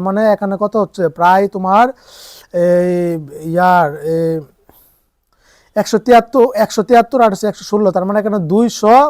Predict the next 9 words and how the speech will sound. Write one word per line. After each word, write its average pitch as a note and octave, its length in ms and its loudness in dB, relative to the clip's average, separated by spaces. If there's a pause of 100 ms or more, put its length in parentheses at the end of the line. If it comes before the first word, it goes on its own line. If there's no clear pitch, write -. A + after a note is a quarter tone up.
(160)
মানে G3 220 -2
প্রায় G3+ 200 4 (100)
আশিটার G3 380 -4
মতো, G3+ 140 -4 (520)
মানে F#3+ 140 0 (120)
দুইশো, G3+ 380 2 (300)
প্রায় G#3+ 240 2
নব্বইটার G3+ 360 0
মতো F#3+ 120 -6